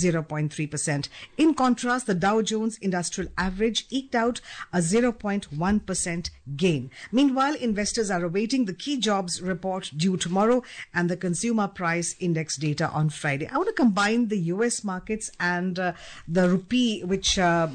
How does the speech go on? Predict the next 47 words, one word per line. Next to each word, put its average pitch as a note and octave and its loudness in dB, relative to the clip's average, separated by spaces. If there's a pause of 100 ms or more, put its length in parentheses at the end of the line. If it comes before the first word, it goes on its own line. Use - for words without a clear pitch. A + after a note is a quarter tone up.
(220)
Manoj F3+ 2
just G3 -4
re-, D#3+ -2
uh, D3+ -8
read, F3+ 2
the, E3 -6
Mano-, E3 -2
the, F3+ 2
the F3+ 0
depreciation F#3+ 2
of E3 -6
the F3+ 0
rupee. D3 -8 (380)
Uh, C4+ 4 (520)
what D4+ 2
about E4 2
the C#4+ -2
Indo-U A3 2
S G#3 0
deal, F3 -2
Puneet? E3 -8 (340)
Uh, A#3+ 4 (160)
it C4+ 2
is F#4 2
being D4+ 0
said A#3 0
that A#3 -2
India's B3 2
export C4 -2
of A3+ -4
textile A#3+ 0
and A3 0
allied G3 -2
products F#3 -2
to F#3+ -8
the F#3 0 (120)
U G3+ 2
S G#3 0
fell F#3 0
by F#3 0
six F#3 -8
point F3+ 0
one D#3 2
percent G3 -2
year F3 2
on F#3 2
year A#3+ 0